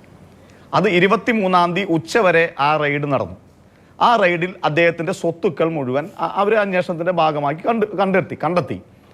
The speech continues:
കണ്ടെത്തിയത് അരുൺകുമാർ പറഞ്ഞതുപോലെയല്ല. ഞാൻ ഈ കേസ് കൃത്യമായി ഫോളോ ചെയ്യുന്ന ആളാണ്. അതിനകത്ത് കണ്ടെത്തിയത്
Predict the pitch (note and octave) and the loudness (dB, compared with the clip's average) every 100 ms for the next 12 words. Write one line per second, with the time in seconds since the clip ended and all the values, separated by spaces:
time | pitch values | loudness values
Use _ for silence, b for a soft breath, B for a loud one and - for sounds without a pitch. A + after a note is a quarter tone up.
0 | b b F3 A3 A#3+ A#3+ A3 A3+ F3+ G3+ | b b -2 0 2 4 2 2 0 -2
1 | G#3 G#3+ G#3 G3+ G3 G3 F#3 F3+ E3 A2+ | -2 0 0 2 0 0 0 2 2 0
2 | F#2+ - b b b b C3+ E3+ G3+ G3+ | -10 -14 b b b b 0 0 0 0
3 | G3+ G3+ A3 F3 G#3 G3+ G#3 F#3 G3 G3 | 0 0 -2 0 0 0 0 0 0 2
4 | F3+ C3+ A2 F#2+ - b b b b b | 0 0 -4 -8 -20 b b b b b
5 | D3+ F#3 A#3+ A#3 A3+ G#3 G#3 F3+ G3+ G3 | -2 0 0 0 0 0 0 0 0 0